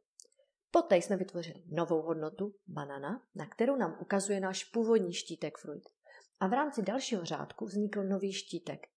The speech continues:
best fruit, který ukazuje na hodnotu proměnné fruit. Proměnná totiž vždy ukazuje na hodnotu,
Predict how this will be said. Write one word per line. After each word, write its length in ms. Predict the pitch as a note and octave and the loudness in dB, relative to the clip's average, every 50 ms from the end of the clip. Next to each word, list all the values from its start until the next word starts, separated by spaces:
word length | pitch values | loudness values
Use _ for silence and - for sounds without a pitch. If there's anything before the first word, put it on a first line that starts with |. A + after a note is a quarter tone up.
| _ _ | _ _
best 400 | F#3 E3+ G#3 G3 G3 G3+ - - - - | -2 2 2 2 2 0 -10 -14 -18 -14
fruit, 260 | - E3 D#3 C#3+ - - - _ _ - - - - _ - - | -10 -8 -8 -8 -8 -12 -18 _ _ -20 -20 -20 -20 _ -6 4
který 260 | - B3+ A#3 G#3 - | 4 6 6 6 2
ukazuje 480 | - - - F#3 F3+ F3 - G3+ G3+ G3 | 0 -2 0 0 0 2 0 0 0 0
na 120 | E3+ D3 | 0 -4
hodnotu 640 | - - G#3 F#3+ G#3 G#3 G3+ G3+ - F#3+ F#3 F#3+ - _ _ _ _ | -2 -4 -2 0 0 0 -2 -2 -6 -8 -8 -8 -10 _ _ _ _
proměnné 580 | - F3 F3 F3 F3 E3+ E3+ E3 D#3+ D#3 D3+ D3 D3+ _ _ _ _ _ - | -4 -2 -2 -2 -2 -4 -6 -8 -10 -10 -10 -12 -16 _ _ _ _ _ -12
fruit. 280 | D#3+ D3+ D3 C#3 - _ - _ _ _ _ _ _ _ _ _ _ _ _ _ | -12 -10 -10 -12 -14 _ -20 _ _ _ _ _ _ _ _ _ _ _ _ _
Proměnná 500 | - G#3 B3 C4 D#4 E4 C4+ F#3 D3+ D3+ | 2 2 2 4 2 0 0 -2 -4 -6
totiž 380 | - - F3 - F#3+ F3+ F#3 - | -8 -10 -8 -8 -8 -10 -10 -12
vždy 300 | G3 F#3 - D4 - - | -10 -4 -2 -2 -2 -2
ukazuje 380 | - - A#3 A3+ G#3 A3+ A3 G#3 | -4 0 0 2 2 2 2 2
na 100 | G#3 G3 | 2 2
hodnotu, 500 | F#3+ A3 F#3 F3 E3+ E3 - - - | 2 2 2 0 -2 -2 -4 -10 -14